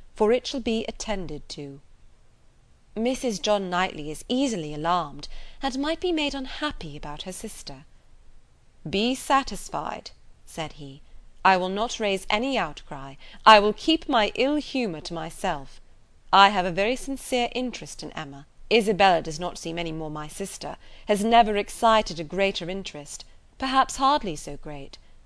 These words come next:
There is an anxiety, a curiosity in what one feels for Emma. I wonder what will become of her." "So do I," said Missus Weston gently, "very much." "She always declares she will never marry,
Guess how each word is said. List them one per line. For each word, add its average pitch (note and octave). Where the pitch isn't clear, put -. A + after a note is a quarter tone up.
There C4
is D4
an E4+
anxiety, C4
a A3+
curiosity D4+
in D#3
what D#3+
one D#3+
feels E3+
for E3
Emma. C#3+
I A#3
wonder C#4+
what -
will B3
become A#3
of C3+
her." C3+
"So A3+
do A3
I," F3
said E3+
Missus D#3
Weston D#3
gently, D3
"very C4
much." A#3+
"She -
always A3
declares E3+
she -
will E3
never F3+
marry, E3